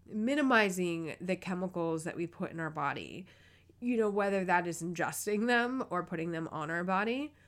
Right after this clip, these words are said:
or inhaling them, all of those things are really important and they can affect us as well. But it also means that maybe you're seeing a therapist, or maybe you're meditating, or,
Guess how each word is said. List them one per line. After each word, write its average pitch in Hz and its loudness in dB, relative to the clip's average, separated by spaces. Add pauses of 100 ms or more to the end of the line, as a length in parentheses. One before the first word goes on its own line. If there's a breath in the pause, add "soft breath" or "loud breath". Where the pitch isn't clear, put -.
(120)
or 170 0
inhaling 165 -4
them, 262 -2 (420 soft breath)
all 185 2
of 190 2
those 185 2
things 175 -4
are 190 2
really 170 -2
important 165 -6
and 196 -4
they 170 -2
can 170 -8
affect 160 -6
us 156 -6
as 156 -10
well. 160 -2 (380 loud breath)
But 226 2 (160)
it 226 6
also 226 0
means 254 -4
that 214 -4
maybe 196 0
you're 208 0
seeing 220 -4
a 220 -2
therapist, 214 -4 (100)
or 185 0
maybe 190 0
you're 202 -6
meditating, 175 -4 (140)
or, 180 -4